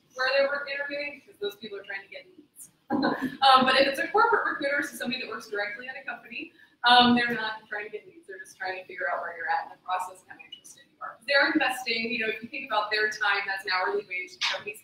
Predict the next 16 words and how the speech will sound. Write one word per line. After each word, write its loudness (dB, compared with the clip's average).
paying. -12
So -8
every -6
hour 2
they -6
spend -12
working -14
with -20
you, -20
you -10
know, -10
they're -14
investing -8
that -8
money. -20
The -20